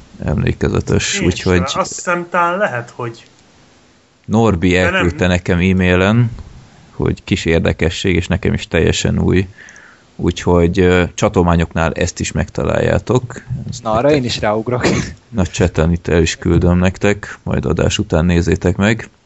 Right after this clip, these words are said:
Speaker 3: Ó, mindenképpen meg.
Speaker 1: Egy
Speaker 3: Mert nekem a harmadik
Speaker 1: érdekes kis
Speaker 3: kedvencem.
Speaker 1: beszélgetés,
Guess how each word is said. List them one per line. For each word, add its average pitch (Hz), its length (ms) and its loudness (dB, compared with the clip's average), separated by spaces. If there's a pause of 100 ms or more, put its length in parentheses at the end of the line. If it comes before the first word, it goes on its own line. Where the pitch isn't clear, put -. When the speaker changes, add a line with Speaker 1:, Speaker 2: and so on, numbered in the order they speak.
(220)
Speaker 3:
Ó, 104 180 -12
mindenképpen 98 640 -12
meg. 92 180 -16
Speaker 1:
Egy 95 180 2
Speaker 3:
Mert - 160 0
nekem - 220 -4
a 139 40 -4
harmadik 117 220 2
Speaker 1:
érdekes 95 340 0
kis 107 140 -2
Speaker 3:
kedvencem. 90 360 0
Speaker 1:
beszélgetés, 90 760 -2